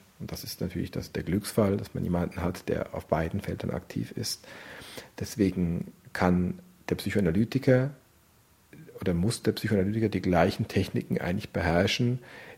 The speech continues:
die er von der Literatur auch lernen kann. Das heißt, er muss erkennen, welche Symbole, welche Metaphern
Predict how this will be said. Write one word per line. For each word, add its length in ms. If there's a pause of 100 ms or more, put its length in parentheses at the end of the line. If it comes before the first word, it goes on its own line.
(140)
die 120
er 60
von 120
der 80
Literatur 560
auch 100
lernen 420
kann. 280
Das 160
heißt, 240
er 60
muss 200
erkennen, 600 (880)
welche 760 (680)
Symbole, 1040 (460)
welche 400
Metaphern 800